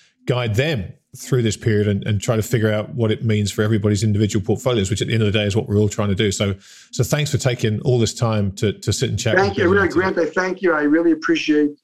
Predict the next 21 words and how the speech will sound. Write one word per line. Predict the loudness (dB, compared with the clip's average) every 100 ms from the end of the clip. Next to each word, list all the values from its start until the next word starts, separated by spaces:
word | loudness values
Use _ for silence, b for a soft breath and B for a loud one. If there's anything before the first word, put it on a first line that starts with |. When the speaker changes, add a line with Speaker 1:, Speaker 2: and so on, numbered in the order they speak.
| _ _ _ _ _
Speaker 2:
this | -4 0
interview | 2 2 4 4 4
and | 2 -2
a, | -2 -6 -4
a | 0
nice | 2 2 0
intellectual | -4 -2 -2 2 0 -2 -6
conversation. | -4 -4 0 0 0 0 -2 -4 _ _ _ -2
Mostly | 0 0 0
I | 0
spend | 0 0 2 4
my | 2
time | 0 0 2 0
in | 0
front | -2 -2
of | -4
the | -4
computer, | -4 2 2 4 2 0 -8 _ -2
writing, | 0 2 4 4
researching, | 2 2 0 2 2
writing, | 2 2